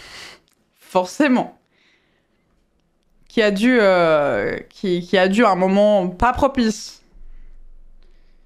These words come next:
se soulager. J'ai essayé de voguer ça. <laughs> J'ai pas réussi. <laughs>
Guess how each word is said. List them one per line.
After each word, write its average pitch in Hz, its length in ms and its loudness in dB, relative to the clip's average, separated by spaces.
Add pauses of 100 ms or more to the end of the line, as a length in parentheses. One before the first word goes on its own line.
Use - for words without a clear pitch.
(300)
se - 120 -10
soulager. 247 460 -2 (2750)
J'ai 196 320 -2
essayé 349 360 0
de 262 60 -2
voguer 262 360 2
ça. - 180 0 (960)
<laughs> - 960 -20
J'ai 214 140 -2
pas 233 180 2
réussi. 349 440 -2
<laughs> 359 140 0